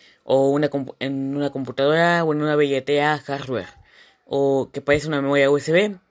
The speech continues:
o incluso en un simple trozo de papel con veinticuatro palabras escritas en él. Si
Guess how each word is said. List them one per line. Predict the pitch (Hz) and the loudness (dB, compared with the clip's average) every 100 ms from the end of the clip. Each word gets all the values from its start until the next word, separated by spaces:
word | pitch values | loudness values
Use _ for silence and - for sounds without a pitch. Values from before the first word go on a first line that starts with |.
| _ _ _ - | _ _ _ 0
o | 147 | 0
incluso | 147 156 170 196 196 190 - | 2 0 0 2 2 2 0
en | 147 | -2
un | 160 | -2
simple | 160 170 156 | -4 -4 -4
trozo | 156 147 156 | -4 -6 -4
de | 151 | -4
papel | 139 139 160 | -2 -4 -4
con | - 165 156 | 0 0 2
veinticuatro | 147 135 131 139 139 | 0 0 -2 -4 -4
palabras | 139 135 139 139 | -4 -2 -4 -8
escritas | 131 - 139 139 - | -12 -14 -12 -10 -8
en | 127 | -8
él. | 101 _ _ _ _ - - - _ | -10 _ _ _ _ -20 -20 -20 _
Si | - 139 139 139 131 | -6 -2 0 0 -2